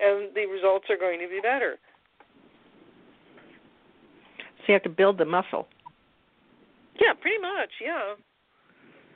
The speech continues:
Speaker 1: It's like, you know, you can have a talent at singing, but you, you still have to train.
Speaker 2: Right. Have you h-, had, uh, any feedback, uh,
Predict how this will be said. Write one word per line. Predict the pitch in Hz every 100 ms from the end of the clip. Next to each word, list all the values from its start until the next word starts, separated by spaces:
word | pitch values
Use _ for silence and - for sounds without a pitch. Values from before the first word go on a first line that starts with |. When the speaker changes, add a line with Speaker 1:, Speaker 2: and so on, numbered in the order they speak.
| _ _ _ 196
Speaker 1:
It's | 208
like, | 220 202 226
you | 220
know, | 180
you | 214 202
can | 202
have | 170 165
a | -
talent | 156 160 165
at | 165 -
singing, | 165 190 247 196
but | 165 165
you, | 160 156
you | 160 160
still | - 185 262
have | 214
to | -
train. | - 165 214 220 - - _ _ _ _ _ _ _ _ _ _ _ _ -
Speaker 2:
Right. | 165 123 - _ _ _ _ _ _ _ _ _ _ _ _ _ _ _ _ _ - - - - - - - - - - - - _ -
Have | 226 208
you | 240
h-, | 247 -
had, | - 208 214 202 190
uh, | - 156 151
any | 170 170 170 -
feedback, | 170 185 190 185 185 - _ -
uh, | 156